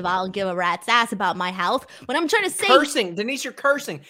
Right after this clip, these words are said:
Speaker 1: See, you're so upset over this, and you don't need to be. It's not worth it. At this point of covering this show for this long, you should know better. And look, all the people in the chat, they recognize it. They see how mad you are.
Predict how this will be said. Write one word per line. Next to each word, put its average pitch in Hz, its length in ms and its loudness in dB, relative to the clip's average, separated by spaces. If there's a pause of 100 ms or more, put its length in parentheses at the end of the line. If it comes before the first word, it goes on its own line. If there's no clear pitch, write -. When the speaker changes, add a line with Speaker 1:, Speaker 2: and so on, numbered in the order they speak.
(160)
Speaker 1:
See, 277 240 -4
you're 226 120 0
so 302 360 4
upset 254 380 2
over 127 260 0
this, 101 300 -6
and 180 120 -6
you 180 80 -6
don't 208 340 -6
need 202 320 -4
to 139 60 -2
be. 107 220 -4
It's 107 200 -8
not 196 280 -2
worth 180 380 -2
it. - 220 -16 (300)
At 151 160 0
this 233 160 2
point 208 360 -4
of 143 100 -6
covering 185 400 0
this 165 120 -6
show 165 300 -2
for 165 160 -10
this 147 240 -8
long, 156 360 -2 (360)
you 175 120 -10
should 214 260 -6
know 285 180 4
better. 180 240 6
And 240 120 0
look, 247 180 2
all 247 160 6
the 339 80 -8
people 262 360 0
in 202 60 -2
the 185 60 -4
chat, 180 420 2 (280)
they 269 120 2
recognize 170 640 0
it. 254 100 -14
They 254 100 -2
see 320 200 -8
how 254 160 -2
mad 151 360 -2
you 131 140 -4
are. 131 300 2